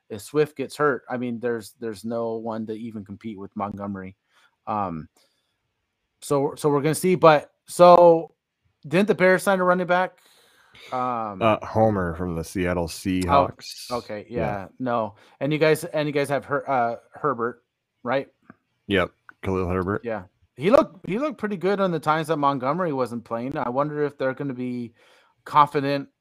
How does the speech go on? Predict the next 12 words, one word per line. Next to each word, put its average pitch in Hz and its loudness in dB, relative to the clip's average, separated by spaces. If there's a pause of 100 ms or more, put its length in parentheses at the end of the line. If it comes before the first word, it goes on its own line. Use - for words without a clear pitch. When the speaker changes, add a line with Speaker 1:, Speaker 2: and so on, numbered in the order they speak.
Speaker 1:
rolling 127 0
with 120 -6
him 147 -2
or 120 2
if 120 -4
they 120 -6
go 120 -2
ahead 120 -4
and, 110 -8
uh, 107 -6
draft 110 -2
one. 151 -4